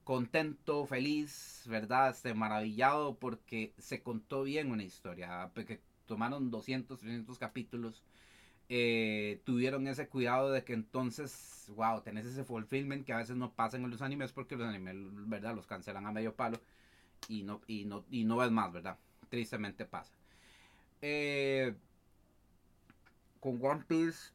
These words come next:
vean, yo veía cada capítulo del anime o maratoneaba partes del ani-, eh, de, de, de, sí, maratoneaba partes del anime, perdón, iba con el manga al día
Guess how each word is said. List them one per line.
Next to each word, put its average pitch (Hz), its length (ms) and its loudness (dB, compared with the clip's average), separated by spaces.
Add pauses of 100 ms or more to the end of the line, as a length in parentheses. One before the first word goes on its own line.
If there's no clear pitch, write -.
vean, 123 420 4 (380)
yo 127 160 0
veía 139 240 4
cada 143 240 4
capítulo 135 420 -2
del 127 80 4
anime 104 380 -2 (720)
o 127 300 2
maratoneaba 131 840 2
partes 139 380 2
del 123 160 0
ani-, 107 240 0
eh, 104 220 -6
de, 104 180 -10
de, 98 180 -16 (160)
de, - 120 -16 (140)
sí, - 240 -6 (640)
maratoneaba 127 500 0
partes 151 240 0
del 147 120 0
anime, 131 220 2
perdón, 143 280 -2 (960)
iba 151 280 6
con 139 180 0
el 120 100 2
manga 123 420 4
al 135 120 -2
día 131 300 0